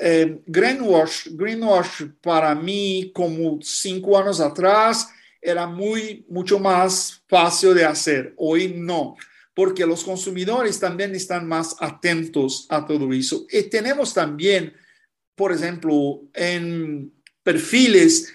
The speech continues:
de Instagram, de Facebook, de personas que están mirando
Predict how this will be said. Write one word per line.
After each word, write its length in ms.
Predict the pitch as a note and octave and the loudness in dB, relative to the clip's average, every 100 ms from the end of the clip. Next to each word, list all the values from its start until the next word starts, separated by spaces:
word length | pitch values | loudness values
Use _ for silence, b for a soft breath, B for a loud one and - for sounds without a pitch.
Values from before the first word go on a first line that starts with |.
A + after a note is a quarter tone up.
| B | B
de 180 | - E3 | 2 2
Instagram, 880 | D#3+ - C#3+ C3 D3+ F#3 F#3+ F#3+ F3+ | 4 0 -2 0 2 4 4 2 0
de 120 | D3+ | -2
Facebook, 760 | D3+ E3+ E3+ - C#3+ D#3+ A3+ - | -2 0 0 -2 -6 -4 -4 -6
de 180 | E3 D#3+ | -2 0
personas 640 | E3 F#3+ - C4+ D4 A3+ | 0 -2 -2 -4 -2 -4
que 120 | - | -6
están 360 | F3 - F3+ F3 | -6 -4 -6 -6
mirando 800 | F3 F#3 F#3+ A#3 B3 A3+ B3+ | -6 0 2 0 -2 -4 -6